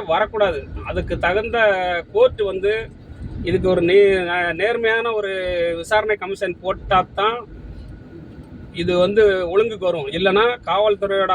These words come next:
அராஜகம் அதிகமாகிட்டே போகும். ஆமா, காவல்துறையோட அட்டூழியங்கள் நிறையா பெருகிக்கிட்டே போறதுக்கு காரணம் கோர்ட் கண்டுக்கிடாம இருக்கிறதுனால தான். இதை நீங்க இந்த அஜித்குமார் வழக்கோட இந்த விஷயங்கள்லாம் தடுக்கப்படலை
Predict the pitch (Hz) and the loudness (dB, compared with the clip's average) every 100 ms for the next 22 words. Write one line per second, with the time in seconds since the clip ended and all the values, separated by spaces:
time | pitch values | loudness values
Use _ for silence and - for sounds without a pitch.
0 | 160 175 202 196 202 196 165 185 208 208 | 0 2 0 2 0 -2 -4 2 4 4
1 | 196 185 180 156 127 - - - - - | 2 0 -4 -6 -10 -16 -20 -18 -18 -14
2 | 156 143 131 - - - - - - - | -12 -10 -12 -14 -18 -18 -18 -18 -18 -18
3 | - - - - - - - - 160 170 | -18 -18 -18 -18 -18 -18 -18 -6 -2 -2
4 | 175 175 160 151 151 151 - 202 202 190 | 0 2 2 2 0 -2 0 4 4 2
5 | 180 151 185 202 180 151 143 - - - | -2 -4 2 2 2 0 -2 -4 -8 -4
6 | 190 220 202 220 190 180 190 175 175 180 | -2 0 0 0 -2 -4 -6 -4 0 0
7 | 190 240 269 - - - - - 202 240 | 0 -2 -6 -20 -20 -20 -18 0 4 4
8 | 214 196 202 208 214 202 185 175 165 156 | 4 -2 0 2 2 2 -2 -4 -4 -4
9 | 147 - - - - - - - 160 156 | -6 -10 -14 -18 -16 -16 -16 -6 -2 0
10 | 160 156 151 147 147 147 143 143 143 - | 2 2 2 0 -2 0 0 -2 -4 -8
11 | - - - - - - 190 247 - 226 | -12 -18 -20 -12 -10 -6 -2 -2 -2 2
12 | 220 208 185 202 - 220 214 240 - - | 4 4 2 0 0 2 2 2 -4 -12
13 | - - - 196 185 180 185 226 220 214 | -20 -18 -8 -2 0 0 2 2 4 2
14 | 220 226 180 190 214 233 196 196 | 2 0 -2 -4 -2 0 2 4